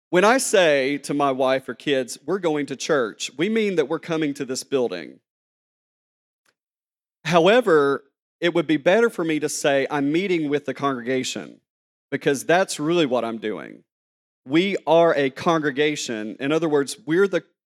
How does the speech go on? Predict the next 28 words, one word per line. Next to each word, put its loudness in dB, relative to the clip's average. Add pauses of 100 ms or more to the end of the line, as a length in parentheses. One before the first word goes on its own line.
(140)
we're 2
the 0
called 0
out -2
ones, -8
and -6
it's -10
not -4
this -6
building -4 (800)
that 0 (340)
makes -6
the -6
church. -6 (680)
So 2 (1300)
it'd -4
be 4
better 4
to -6
use -2
that 2
term -2
instead 0
of -2
church -2
itself, 2
because -6
we -8